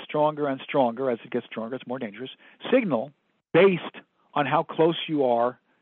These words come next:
to the nearest cell tower. So if you have two bars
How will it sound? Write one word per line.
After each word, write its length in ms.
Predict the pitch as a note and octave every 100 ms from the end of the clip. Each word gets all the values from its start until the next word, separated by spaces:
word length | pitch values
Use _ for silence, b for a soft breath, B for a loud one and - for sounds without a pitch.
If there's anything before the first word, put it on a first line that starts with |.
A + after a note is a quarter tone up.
| -
to 80 | D3+
the 100 | C3
nearest 320 | A#2+ A2+ B2+
cell 140 | B3 A#3
tower. 280 | B2 G2+ - _ _ -
So 140 | C3+
if 140 | C#3 -
you 160 | F3+ G3+
have 360 | E3 D#3 D3 C3+ _ _ _ - -
two 120 | C4+
bars 380 | D3 A2 A#2+